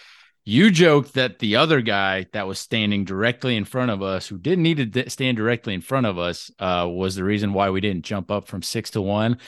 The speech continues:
But I honestly think the guy that thought I was, like, doing black magic with the lottery, then pushing me, I think I would actually blame him from, from a karma's perspective. But, um,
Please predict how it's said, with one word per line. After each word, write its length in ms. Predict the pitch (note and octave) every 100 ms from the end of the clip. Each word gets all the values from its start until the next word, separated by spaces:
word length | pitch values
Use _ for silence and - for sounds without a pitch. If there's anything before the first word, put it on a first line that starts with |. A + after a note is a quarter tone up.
| -
But 120 | - A2
I 100 | A#2+
honestly 380 | D#3 E3 D#3
think 260 | C3 C#3+ -
the 60 | A2
guy 420 | G#2 A#2+ B2+ B2
that 280 | A2+ A2 - B2 -
thought 420 | - B2+ A#2+ A#2+
I 220 | A2 G#2+
was, 380 | G#2 G#2 G2+ F2
like, 400 | F#2+ F#2+ F2+ _ -
doing 240 | B2 A2 G2
black 340 | A2 G#2+ G2
magic 600 | A#2 G#2+ G2+ G2 F2+ - _ _ _ _
with 240 | A2+ G#2+ -
the 120 | G#2+
lottery, 720 | G2+ G#2 G#2 G2 F#2 F2 E2+ _ _ _ _ _ _ _ _ _ _
then 200 | A#2+ A#2+
pushing 460 | - C3 C#3+ B2 G#2+
me, 280 | G2 F#2 F#2 G2+
I 160 | A2
think 260 | - C3 B2+
I 140 | A2+
would 100 | G#2
actually 300 | G#2+ G2+ G2+
blame 340 | F2+ G2 F#2 E2+
him 300 | F#2+ F2 E2
from, 400 | - F2 E2 -
from 180 | - F#2
a 80 | E2+
karma's 460 | - - F#2+ E2+ -
perspective. 640 | F2+ - F2 - - -
But, 220 | - F2 -
um, 360 | - F#2 F2+ F2